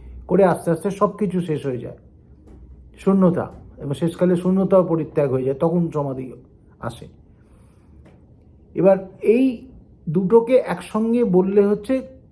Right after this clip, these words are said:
তাহলে আপনি সম্পূর্ণ সত্যকে প্রকাশ করলেন। সুতরাং আমি নেতি নেতি করে করে যখন শেষকালে গিয়ে একটা কিছুতে গিয়ে পৌঁছাই,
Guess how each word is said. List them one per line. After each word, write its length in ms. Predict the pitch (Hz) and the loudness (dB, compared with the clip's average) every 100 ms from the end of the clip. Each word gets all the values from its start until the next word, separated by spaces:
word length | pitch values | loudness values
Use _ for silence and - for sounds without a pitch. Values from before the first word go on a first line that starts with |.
| - | -6
তাহলে 200 | 165 175 | 0 2
আপনি 220 | 180 196 | 2 2
সম্পূর্ণ 520 | 247 190 175 180 180 165 | 0 0 0 0 2 2
সত্যকে 500 | 156 - 151 156 190 | -2 -4 -6 -4 -6
প্রকাশ 360 | 165 127 - | -4 -6 -10
করলেন। 320 | - - 82 - _ - - _ - _ - - - - _ - - - - - - _ - - | -14 -16 -16 -20 _ -20 -20 _ -20 _ -20 -20 -20 -20 _ -20 -20 -20 -20 -20 -20 _ -20 -16
সুতরাং 340 | 147 160 185 190 - - - - _ - - | -4 0 2 0 -8 -20 -20 -20 _ -20 -8
আমি 220 | 160 175 | 2 4
নেতি 300 | 170 175 190 | 6 4 4
নেতি 260 | 208 202 214 | 4 4 4
করে 240 | 220 214 | 6 6
করে 240 | 208 214 208 | 6 4 4
যখন 300 | 202 214 202 | 2 -2 -2
শেষকালে 500 | 202 190 - 226 233 | -2 -4 -2 2 2
গিয়ে 260 | 208 240 | 6 4
একটা 300 | 226 - 208 | 4 0 -6
কিছুতে 400 | 190 208 196 190 | -6 -6 -4 -4
গিয়ে 160 | 175 180 | 0 -2
পৌঁছাই, 480 | 170 147 135 170 | -2 -6 -4 -6